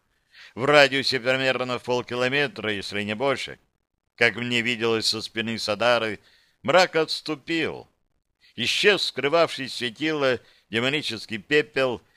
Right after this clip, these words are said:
будучи выжженным сверхновой. Взрыв оказался столь мощным, что прорвался сквозь завесу межмирья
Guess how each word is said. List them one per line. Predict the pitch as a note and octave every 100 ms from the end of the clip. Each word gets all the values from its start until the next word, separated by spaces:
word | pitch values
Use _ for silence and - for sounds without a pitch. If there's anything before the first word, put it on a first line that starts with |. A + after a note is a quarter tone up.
| _
будучи | C#3+ C3+ C3 C3+
выжженным | B2+ C3 C3 F#2+ A#2+ B2+ B2+
сверхновой. | - B2 A#2+ B2 B2+ B2 A2+ G#2 _ _ _ _ _ -
Взрыв | G2+ G2+ A#2 D3+
оказался | B2 A2 A#2 A2 C3+ A#2 A2+
столь | - - C3 A2 - _ _
мощным, | F#2+ A2+ C#3 - G#3+ F3+ - _ _ _
что | - A#2
прорвался | A2 - B2 C#3 D3+ E3 E3 - C#3+ C3+
сквозь | - C3 C3+
завесу | G2 D2 A#2+ C#3+ D3+ - A#2+
межмирья | A2+ A2+ - B2+ D#3 C3 E2 D2